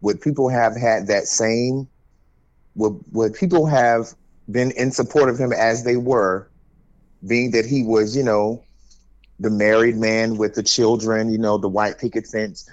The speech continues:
Would people have been in support of him had he come out and been a gay man, you, you know, that was dating a, a,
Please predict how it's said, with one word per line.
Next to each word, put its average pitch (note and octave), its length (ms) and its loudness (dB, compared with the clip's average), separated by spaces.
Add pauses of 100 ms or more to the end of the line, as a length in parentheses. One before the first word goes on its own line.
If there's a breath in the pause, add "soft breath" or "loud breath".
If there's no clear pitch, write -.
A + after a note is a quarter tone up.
(120 loud breath)
Would G#2+ 140 -2
people D3+ 260 0
have C3+ 200 2
been B2+ 140 0
in B2 80 0
support A#2+ 380 0
of G2+ 80 -2
him G#2 180 -4
had G#2 200 -4
he A#2+ 140 -2
come B2 260 -4
out G2 300 -2 (340 soft breath)
and G#2+ 460 -4
been A2+ 160 0
a A2 80 -2
gay C#3+ 220 0
man, G#2 440 -4 (160)
you, D3 260 -6
you C3+ 100 -2
know, G#2+ 200 0
that A2 200 0
was A2+ 120 0
dating A2 420 0
a, A#2 160 -2 (340)
a, G#2 180 4